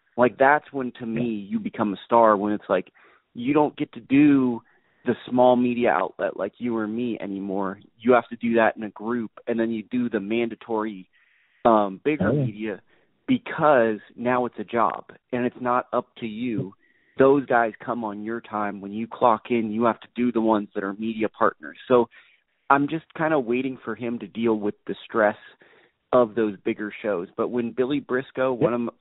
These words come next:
Speaker 1: one of the best boxing trainers, in my opinion, Billy Briscoe, says, "This kid is special," I mean, that to me says a lot, because Billy's someone that I,
Speaker 2: Yep.
Speaker 1: I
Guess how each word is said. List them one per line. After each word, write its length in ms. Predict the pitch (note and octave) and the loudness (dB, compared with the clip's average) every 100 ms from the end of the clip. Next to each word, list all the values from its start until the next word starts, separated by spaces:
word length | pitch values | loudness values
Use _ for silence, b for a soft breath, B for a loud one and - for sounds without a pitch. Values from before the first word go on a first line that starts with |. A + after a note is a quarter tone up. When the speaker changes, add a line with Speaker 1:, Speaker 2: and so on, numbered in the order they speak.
| - | -6
Speaker 1:
one 260 | A2 C3 | 0 2
of 80 | C#3 | 2
the 80 | A2+ | -2
best 360 | - A2 B2 - | 0 0 0 2
boxing 380 | A2+ B2 B2 | 2 2 -4
trainers, 360 | A2+ C3 A#2+ A#2+ | -8 -6 -6 -6
in 80 | A2 | -6
my 160 | G#2 A2+ | -4 -2
opinion, 360 | - A#2 A#2 | -4 -10 -10
Billy 220 | A2 A2 G#2+ | -6 -4 -4
Briscoe, 460 | A2 A#2 - B2 - _ _ _ _ | -8 -10 -6 -8 -8 _ _ _ _
says, 180 | - A2+ - | 0 0 0
"This 140 | A2+ | -10
kid 220 | - C3 A2+ | -6 -4 -2
is 100 | G2 | -2
special," 540 | - A2 - B2 A#2 _ _ _ _ _ | -2 -2 -2 -8 -8 _ _ _ _ _
I 80 | B2 | 2
mean, 280 | A#2 A#2+ A2+ | 4 2 2
that 220 | A2+ - | 0 -2
to 100 | - | -8
me 240 | A2 G#2+ G2 | -8 -8 -6
says 160 | G2 F#2+ | -6 -4
a 40 | |
lot, 300 | D#2 D#2 - | -2 -4 -4
because 200 | - G#2 F#2 | -12 -14 -2
Billy's 340 | A2+ G#2+ G2+ - | 2 2 2 -2
someone 300 | G#2 G2 G2 | -2 -2 0
that 120 | F2+ | 2
I, 140 | F#2+ | 2
Speaker 2:
Yep. 80 | F#2 - | 2 2
Speaker 1:
I 160 | G2+ | 2